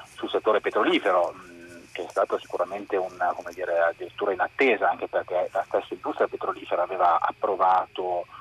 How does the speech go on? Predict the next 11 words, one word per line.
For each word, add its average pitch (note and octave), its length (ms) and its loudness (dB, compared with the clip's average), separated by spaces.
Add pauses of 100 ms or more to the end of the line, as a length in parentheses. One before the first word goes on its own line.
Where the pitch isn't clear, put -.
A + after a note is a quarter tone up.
(440)
eh, F2 300 2
tante G2 500 4
di - 100 -12
queste, G2 420 -2
di F#2 100 -10
queste, F2+ 1300 -2
mm, - 1200 -20
queste - 240 -4
normative. - 720 -2 (480)
E - 80 -10
secondo B2+ 540 4